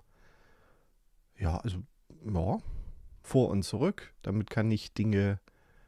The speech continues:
wieder, ähm, äh, wieder zurück, äh, bauen, also, dass sie wieder da sind, wenn ich sie retuschiert habe. Und, äh, ja, damit kann ich in meiner Historie vor und zurückspringen, wie ich Dinge verändert habe.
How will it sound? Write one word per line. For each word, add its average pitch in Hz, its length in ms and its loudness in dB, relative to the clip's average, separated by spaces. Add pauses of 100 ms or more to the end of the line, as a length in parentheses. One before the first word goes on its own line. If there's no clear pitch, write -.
(420)
wieder, 95 880 2
ähm, 92 680 2
äh, 55 200 -6 (720)
wieder 98 760 4
zurück, 120 480 0 (680)
äh, 113 680 2
bauen, 123 480 0
also, 95 260 -2
dass - 200 -4
sie 95 120 -2
wieder 82 220 0
da 104 240 2
sind, 123 220 -2
wenn 95 80 2
ich 92 100 0
sie 87 140 -2
retuschiert 123 560 -2
habe. 117 340 2 (460)
Und, 101 440 2
äh, 87 300 2 (100)
ja, - 200 -10
damit 90 240 0
kann 101 180 0
ich - 160 -2
in 104 140 2
meiner 92 580 4 (720)
Historie 104 760 4
vor 104 240 0
und 95 100 -2
zurückspringen, 95 720 0
wie 92 100 0
ich - 140 -4
Dinge 92 240 0
verändert 92 440 0
habe. - 340 -4